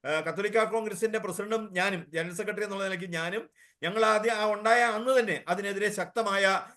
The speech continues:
നിലപാടുകൾ എടുക്കുകയും ഒരു കാരണവശാലും ഒരു കത്തോലിക്ക സ്ഥാപനത്തിലും മറ്റ് മതസ്ഥരുടെ ആരാധനാലയങ്ങളോ അല്ലെങ്കിൽ അവർക്ക് അത്തരത്തിലുള്ള, ആ, സൗകര്യങ്ങളോ കൊടുക്കാൻ പാടില്ലെന്ന് നിഷ്കർഷിക്കുകയും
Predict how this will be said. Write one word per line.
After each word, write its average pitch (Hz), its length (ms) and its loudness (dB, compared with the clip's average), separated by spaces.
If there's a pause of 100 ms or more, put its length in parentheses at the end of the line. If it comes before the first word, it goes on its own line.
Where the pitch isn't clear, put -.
(140)
നിലപാടുകൾ 202 420 2
എടുക്കുകയും 190 560 0 (180)
ഒരു 226 220 6
കാരണവശാലും 214 760 0
ഒരു 185 120 0
കത്തോലിക്ക 226 440 4
സ്ഥാപനത്തിലും 196 680 0 (200)
മറ്റ് 175 240 -2
മതസ്ഥരുടെ 214 540 0
ആരാധനാലയങ്ങളോ 202 1000 2
അല്ലെങ്കിൽ 196 300 2
അവർക്ക് 180 260 0 (140)
അത്തരത്തിലുള്ള, 190 1000 -2 (100)
ആ, 170 100 2
സൗകര്യങ്ങളോ 196 460 -2
കൊടുക്കാൻ 190 280 -2
പാടില്ലെന്ന് 190 600 0
നിഷ്കർഷിക്കുകയും 202 580 -4